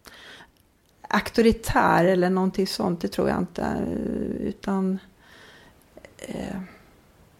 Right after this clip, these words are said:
eller det är olika ledarstilar i olika situationer. I en riktig kris, då är, då är man ju, då måste man peka med hela handen.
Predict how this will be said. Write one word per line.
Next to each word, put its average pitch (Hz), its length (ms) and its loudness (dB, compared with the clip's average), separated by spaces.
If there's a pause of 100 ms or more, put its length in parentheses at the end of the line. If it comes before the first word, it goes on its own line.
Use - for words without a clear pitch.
(380)
eller 214 200 8
det 208 80 8
är 220 60 10
olika 214 340 6
ledarstilar 190 720 4
i 202 60 4
olika 180 320 0
situationer. 196 840 0
I 185 60 4
en 180 100 4
riktig 196 320 0
kris, - 300 -2
då 180 120 0
är, 156 200 0
då 175 120 2
är 151 140 -2
man - 260 -2
ju, 131 120 -2
då 185 100 -2
måste 175 300 -2
man 180 160 0
peka - 260 -6
med 175 100 -2
hela 170 140 -2
handen. - 480 -4